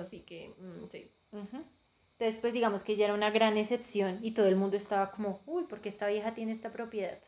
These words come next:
Speaker 1: Uy, una mujer
Speaker 2: Algo
Speaker 1: con una
Speaker 2: hizo,
Speaker 1: propiedad.
Speaker 2: sí, hizo un torcido. Bueno, en fin.
Speaker 1: Ah.
Speaker 2: Mm, ella es muy amiga de Gu Dongmei, digamos como que Gu Dongmei hace como la seguridad del hotel y, y no sé qué, pero también a veces saquea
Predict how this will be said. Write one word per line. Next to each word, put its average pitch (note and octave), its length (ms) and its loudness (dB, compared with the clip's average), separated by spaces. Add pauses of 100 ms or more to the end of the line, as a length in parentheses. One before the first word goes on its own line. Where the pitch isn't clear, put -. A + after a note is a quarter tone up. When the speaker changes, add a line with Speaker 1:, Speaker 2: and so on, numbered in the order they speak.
(240)
Speaker 1:
Uy, G4 300 0
una G4 120 -2
mujer G4 240 0
Speaker 2:
Algo A#3 160 4
Speaker 1:
con C4+ 100 6
una C4+ 80 2
Speaker 2:
hizo, F#4+ 100 -2
Speaker 1:
propiedad. F#4+ 380 2 (600)
Speaker 2:
sí, A3+ 80 -12
hizo A#3 120 -8
un A3+ 80 -2
torcido. A#3 500 -4
Bueno, - 140 -16 (220)
en G3+ 120 -12
fin. D#4 160 -12
Speaker 1:
Ah. G4 1040 0 (800)
Speaker 2:
Mm, A#3+ 440 2 (100)
ella B3+ 200 6
es C4 40 4
muy C4 200 2
amiga C4 360 4
de B3 140 2
Gu A#3 120 2
Dongmei, A3 560 4 (120)
digamos G#3 320 -2
como A3 180 -6
que B3 120 0
Gu A3 140 0
Dongmei F#3+ 300 0
hace F#3+ 260 -6
como G#3+ 240 -2
la G#3+ 180 4
seguridad G#3 580 4
del F#3 200 2
hotel F#3+ 380 -2
y, G3+ 300 -10
y G3+ 80 -10
no G3 140 -8
sé G3 120 -12
qué, B3 120 -8
pero C4 200 4
también G3+ 320 2
a F#3 80 2
veces G3+ 280 0
saquea G3 640 2